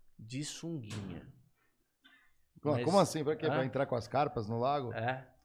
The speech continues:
Speaker 1: pode
Speaker 2: Será
Speaker 1: ser,
Speaker 2: que vão
Speaker 1: cara.
Speaker 2: ser as
Speaker 1: É um
Speaker 2: carpas?
Speaker 1: negócio.
Speaker 2: Será que vai ser num sofá? Será que vai ser numa, aqui na mesa do Critique? O que que a Bia tá armando? Na mesa ela já falou que não é,
Speaker 1: Bom,
Speaker 2: hein,
Speaker 1: é surpresa. Então é só fez pra, pra gerar o suspense. Então na, na,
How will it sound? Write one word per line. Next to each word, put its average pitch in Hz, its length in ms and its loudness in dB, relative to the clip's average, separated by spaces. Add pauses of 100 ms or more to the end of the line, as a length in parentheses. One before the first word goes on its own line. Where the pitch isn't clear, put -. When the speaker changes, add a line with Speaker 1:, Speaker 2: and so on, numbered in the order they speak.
Speaker 1:
pode 117 180 -6
Speaker 2:
Será 110 180 -4
Speaker 1:
ser, 123 80 -4
Speaker 2:
que - 60 -10
vão 117 140 0
Speaker 1:
cara. - 40 2
Speaker 2:
ser 120 140 0
as 104 80 -6
Speaker 1:
É - 40 -16
um - 40 -18
Speaker 2:
carpas? 143 160 -2
Speaker 1:
negócio. 127 320 -2
Speaker 2:
Será 127 140 2
que 117 80 -4
vai 113 80 0
ser 123 120 0
num 117 140 0
sofá? 113 540 -4 (360)
Será 120 200 0
que 110 60 -4
vai 113 100 0
ser 120 120 0
numa, 104 420 0
aqui 107 260 -4
na 120 120 0
mesa 120 240 0
do 107 100 -2
Critique? 120 580 0 (200)
O - 40 -20
que 143 120 -2
que 160 160 4
a 147 100 10
Bia 131 220 6
tá 131 120 2
armando? 110 520 0 (420)
Na 117 160 6
mesa 139 300 10
ela 175 120 8
já 175 120 8
falou 170 200 0
que 190 120 -4
não 214 160 4
é, 147 80 6
Speaker 1:
Bom, 165 80 12
Speaker 2:
hein, 151 80 12
Speaker 1:
é - 20 10
surpresa. 139 680 8
Então 143 200 2
é 151 60 6
só 151 180 0
fez 151 280 0
pra, 139 360 10
pra 131 160 2
gerar 131 200 6
o 131 40 2
suspense. 135 560 -2
Então 147 280 2
na, 139 260 4
na, 131 240 -2